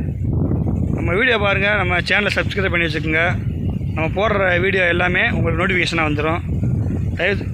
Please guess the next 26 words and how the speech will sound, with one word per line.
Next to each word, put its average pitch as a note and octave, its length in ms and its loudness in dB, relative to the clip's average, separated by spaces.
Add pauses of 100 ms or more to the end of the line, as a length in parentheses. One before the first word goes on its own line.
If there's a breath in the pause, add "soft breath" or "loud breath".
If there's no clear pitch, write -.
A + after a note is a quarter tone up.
(200)
தயவு F#3+ 220 2
செஞ்சு G#3 260 0
நம்ம F3+ 160 0 (580)
YouTube - 220 2
சேனலை F3+ 220 2
சப்ஸ்கிரைப் F#3+ 300 0
பண்ணி E3 120 0
வச்சுக்கோங்க. D#3 360 0 (480)
இதை E3+ 120 2
விட A3 160 2
விலை F#3+ 200 2
கம்மியான F#3 380 2
பட்ஜெட்டில், E3+ 360 0
அதிகமான F3 420 0 (640 loud breath)
பட்ஜெட்டில் F3+ 480 0
உங்களுக்கு E3 320 0
ஏத்த G3+ 180 -2 (760)
இடமும் G3 400 0 (160)
நம்ம D#3+ 200 -2
YouTube F3 260 -4
சேனல்ல D#3 280 0 (100)
நம்ம D3 140 -2 (840 soft breath)
கன்டினியூவா G3 420 2
நம்ம D#3+ 160 0
ரிலீஸ் E3+ 220 -4
பண்ணுவோம். D#3 360 0